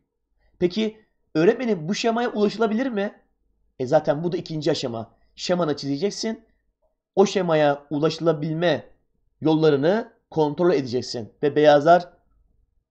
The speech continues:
şemaya ulaşma yolunu buluyor.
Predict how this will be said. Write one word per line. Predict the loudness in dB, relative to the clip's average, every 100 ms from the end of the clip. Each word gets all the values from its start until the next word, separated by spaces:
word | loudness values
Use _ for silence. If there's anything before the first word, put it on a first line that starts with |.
| _ _
şemaya | -10 -4 2 4 2 2
ulaşma | 2 2 2 -2 -2 -2
yolunu | -2 -2 -2
buluyor. | -2 0 2 0